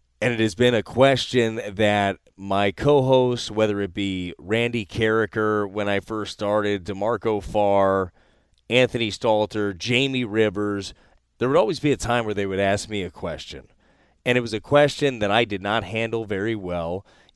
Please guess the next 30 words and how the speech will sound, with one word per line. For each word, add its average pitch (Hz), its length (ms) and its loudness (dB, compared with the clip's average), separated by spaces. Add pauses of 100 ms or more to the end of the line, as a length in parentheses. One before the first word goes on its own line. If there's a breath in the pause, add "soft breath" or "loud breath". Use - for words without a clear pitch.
in 113 420 0
a 95 200 -4
post-game 127 800 -2
interview 92 800 -6 (400 soft breath)
after 113 400 2
a 127 80 -2
start 104 440 -2
against 101 440 -6
the 98 140 -4
Kansas 117 520 -4
City 104 320 -2
Royals. 87 680 -8 (440)
But 110 160 2
I 160 160 6
think 104 300 -4
this 101 240 -2
question 92 760 -4 (300)
bears 104 320 -2
repeating 95 540 -8
here 95 520 -4 (120)
in 110 180 -4
regards 95 560 -4
to 110 120 -8
the 92 120 -10
Saint 92 340 -6
Louis 92 300 -6
Cardinals 104 640 -4 (320 soft breath)
in 101 180 -6
twenty 92 380 -6
twenty-three. 92 840 -6